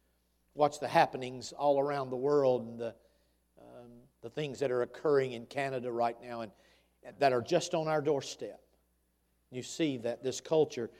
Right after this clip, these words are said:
has no fear of God. Well, where do we find the answers? I'll tell you where we find them. We're Bible people. All Scripture is given by inspiration was our passage this morning in the Bible study.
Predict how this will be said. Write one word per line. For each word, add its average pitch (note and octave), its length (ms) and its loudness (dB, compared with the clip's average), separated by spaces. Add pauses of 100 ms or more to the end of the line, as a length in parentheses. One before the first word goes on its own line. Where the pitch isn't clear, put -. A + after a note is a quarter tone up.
(140)
has C3+ 240 -2
no B2+ 140 -6
fear C3+ 260 0
of A2 80 -6
God. B2+ 260 6 (200)
Well, D#3+ 340 6 (100)
where G#3+ 140 12
do G3+ 80 10
we F#3+ 100 8
find D#3+ 440 -4
the C#3+ 120 -2
answers? A#2 560 -10
I'll F#3 80 -4
tell - 160 -2
you A#2+ 100 2
where A#2+ 120 0
we A2+ 120 -6
find B2+ 400 -8
them. D3+ 120 -12 (280)
We're G#3 140 10
Bible C#3+ 400 2
people. - 420 -6 (520)
All F#3 200 10
Scripture - 440 2
is G2 80 -10
given B2+ 200 -2
by A#2 180 -4
inspiration A#2 600 -4
was G#2+ 120 -10
our G#2+ 180 0 (220)
passage A2+ 500 -2
this A#2+ 220 -8
morning B2 260 -6 (220)
in B2 240 -8
the A#2 80 -10
Bible B2 300 2
study. D#3 420 2